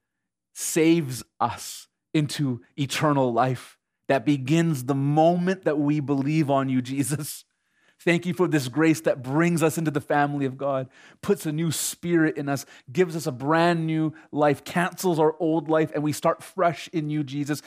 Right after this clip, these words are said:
Your grace makes that possible, and that grace is available to everyone.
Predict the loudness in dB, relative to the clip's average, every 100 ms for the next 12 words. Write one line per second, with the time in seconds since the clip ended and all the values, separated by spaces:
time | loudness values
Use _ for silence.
0 | -12 0 0 0 2 4 4 2 -2 -2
1 | -2 -2 0 0 0 0 0 -2 -12 -10
2 | -12 -14 -4 0 0 0 2 2 2 0
3 | -2 0 0 0 -2 -2 2 0 0 -4
4 | -4 -8